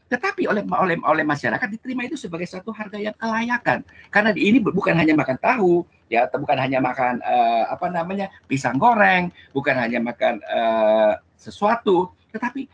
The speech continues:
ini juga memberi kepada lingkungan. Environment-nya itu dibeli, ya, environment-nya itu bisa dinikmati.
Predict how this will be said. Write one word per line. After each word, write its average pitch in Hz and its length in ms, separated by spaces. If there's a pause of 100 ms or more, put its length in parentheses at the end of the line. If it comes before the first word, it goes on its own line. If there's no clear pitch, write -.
(120)
ini 240 240
juga 185 240
memberi 185 480
kepada 143 320
lingkungan. 151 560 (160)
Environment-nya 202 720
itu 220 160
dibeli, 147 400 (320)
ya, 139 160
environment-nya 180 480
itu 208 80
bisa 165 160
dinikmati. 135 640